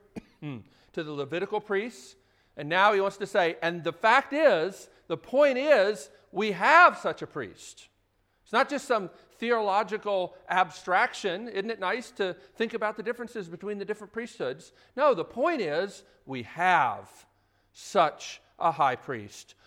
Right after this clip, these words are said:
one who is seated at the right hand of the throne of the majesty in heaven, a minister in the holy places, in the true tent, or the true tabernacle that the Lord set up,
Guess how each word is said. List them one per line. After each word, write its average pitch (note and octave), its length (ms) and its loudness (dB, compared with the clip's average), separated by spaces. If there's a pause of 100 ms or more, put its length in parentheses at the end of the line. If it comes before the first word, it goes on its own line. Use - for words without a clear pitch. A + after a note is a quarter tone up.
(120)
one G#3 400 2
who G#3 240 -2
is D#3 160 -6
seated E3 840 -6 (680)
at C3 100 -10
the C#3+ 100 0
right F3 320 4
hand C3+ 540 -4 (300)
of C#3 160 -8
the C#3+ 60 -12
throne D#3+ 600 -2
of B2 80 -10
the C3+ 80 -8
majesty D3+ 640 -4
in C3 100 -8
heaven, B2 440 -4 (280)
a E3+ 120 0
minister G#3+ 640 0
in E3+ 100 -4
the E3 80 0
holy C#4 400 4
places, C#3 800 -6 (400)
in G3 120 0
the G3 120 0
true C#4+ 420 -4
tent, D#3 560 -2 (380)
or D3 100 -6
the E3+ 160 -6
true A#3+ 300 -10
tabernacle F3+ 760 0
that D3 180 -4
the D#3+ 100 -2
Lord G#3 340 2
set A3+ 340 2
up, - 400 -6